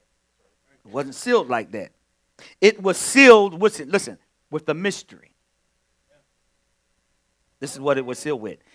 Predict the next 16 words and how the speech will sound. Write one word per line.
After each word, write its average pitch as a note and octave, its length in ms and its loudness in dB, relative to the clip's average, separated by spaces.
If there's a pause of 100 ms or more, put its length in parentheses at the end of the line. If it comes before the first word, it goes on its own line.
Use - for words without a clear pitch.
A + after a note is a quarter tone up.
(240)
It D3+ 140 -4
was D3 120 -8
sealed A3+ 320 0
with F3+ 140 2
a E3+ 60 4
mystery. G3 640 0 (960)
You F#3+ 100 -6
can A3 300 2
open D4 300 2
the C#4+ 60 0
book A3+ 460 2
and F3+ 220 0
yet G#3+ 260 4
not F#3+ 320 0
see D#3+ 600 -6 (760)
it. - 380 -6